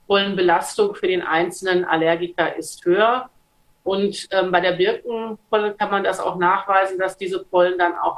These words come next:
an sich, ähm, in Anführungszeichen aggressiver sind, also stärkere Re-, Reaktionen auslösen. Und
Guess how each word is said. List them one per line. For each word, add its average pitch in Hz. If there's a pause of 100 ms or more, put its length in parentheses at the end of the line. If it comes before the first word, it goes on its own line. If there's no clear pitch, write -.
an 175
sich, 185
ähm, 175 (400)
in 190
Anführungszeichen 180
aggressiver 190
sind, 190
also 180
stärkere 175 (180)
Re-, 165 (320)
Reaktionen 185 (520)
auslösen. 233 (120)
Und 190